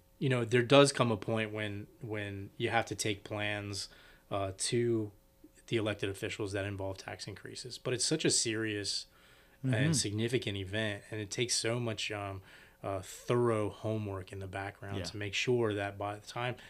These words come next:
Speaker 1: before they decide to do that, um, it is, it is well understood why, why, you know, what it's gonna go for, uh, and then, and then, you know, what does it mean in the big picture? And so, um, I think for this year, uh,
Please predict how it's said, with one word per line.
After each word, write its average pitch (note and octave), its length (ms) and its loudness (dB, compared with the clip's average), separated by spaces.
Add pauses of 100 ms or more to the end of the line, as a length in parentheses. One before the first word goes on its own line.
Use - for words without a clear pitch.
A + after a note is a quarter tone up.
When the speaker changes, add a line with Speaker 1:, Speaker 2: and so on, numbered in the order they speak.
(120)
Speaker 1:
before C#3+ 320 6
they D#3+ 100 8
decide D3+ 280 4
to D3 40 4
do E3+ 200 10
that, A2 360 8 (560)
um, G#2+ 440 2 (280)
it A#2+ 200 -2
is, A2 340 0
it A2+ 80 -6
is G2 140 -4
well A#2 320 2
understood A2+ 600 0
why, G#2+ 360 2 (100)
why, A#2 640 4
you A2+ 100 -4
know, G#2+ 100 0
what G#2+ 200 2
it's - 140 2
gonna A2+ 160 0
go A2 180 -2
for, A2 400 -4 (420)
uh, G2+ 320 -2
and A2 300 -4
then, G2+ 380 -4
and G#2+ 120 -6
then, G2+ 300 -6 (240)
you A#2 80 -6
know, G2+ 240 -6 (420)
what B2 160 0
does A2 140 0
it G#2 80 0
mean G#2+ 180 -4
in G2+ 60 -6
the G2 80 -4
big G2+ 220 -8
picture? G2+ 440 -10
And G2 120 -10
so, G#2 400 -6 (400)
um, G2+ 400 -4 (240)
I A#2+ 120 -2
think B2 140 0
for - 160 2
this D3 240 4
year, C#3 380 6
uh, G#2+ 300 -8